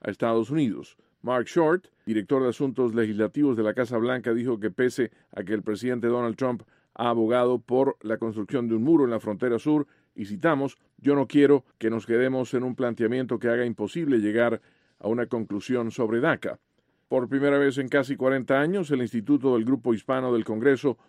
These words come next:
no invita al presidente de Estados Unidos a su convención anual, se conoció este martes. El bloque, una de las principales instituciones para la formación de jóvenes dirigentes latinos, no tiene filiación partidista,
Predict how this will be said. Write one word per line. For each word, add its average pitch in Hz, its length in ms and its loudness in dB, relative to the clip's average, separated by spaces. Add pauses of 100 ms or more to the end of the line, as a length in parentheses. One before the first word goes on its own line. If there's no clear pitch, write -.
(140)
no 135 220 0
invita 139 400 0
al 104 100 2
presidente 117 480 -2
de - 20 0
Estados 120 320 0
Unidos 123 360 0
a 110 80 -2
su 104 80 -12
convención 110 500 -2
anual, 117 420 0 (160)
se - 160 -6
conoció 117 400 -2
este 123 180 -4
martes. 104 600 -4
El 95 100 -8
bloque, 147 440 2 (260)
una 123 180 -4
de 120 80 2
las 110 140 0
principales 117 640 -2
instituciones 110 840 -4 (200)
para 107 180 -2
la 110 100 0
formación 113 500 -2
de 113 80 0
jóvenes 123 360 0
dirigentes 110 540 -4
latinos, 113 640 -2 (200)
no 113 140 -6
tiene 135 280 0
filiación 117 680 -4
partidista, 123 800 -2